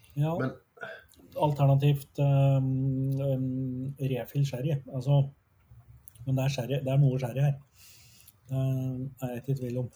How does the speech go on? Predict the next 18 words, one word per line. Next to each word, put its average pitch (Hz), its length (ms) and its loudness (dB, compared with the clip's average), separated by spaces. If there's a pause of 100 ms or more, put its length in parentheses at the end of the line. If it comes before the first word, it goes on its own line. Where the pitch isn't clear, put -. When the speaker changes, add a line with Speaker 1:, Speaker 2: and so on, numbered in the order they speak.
(320)
Speaker 2:
Mm. 110 300 -4 (2500)
Ja, - 160 -6
gudene 107 320 -4
vet 139 160 2
hva 131 80 2
de 110 80 2
har 113 80 4
gjort 110 100 -8
med 107 120 0
fatene, 104 340 -2
for - 100 -10
de 101 80 -2
har 110 120 2
jo 92 80 0
ikke 104 100 -2
oppgitt - 320 -8
det. - 80 -12 (640)
Speaker 1:
Nei. 151 160 0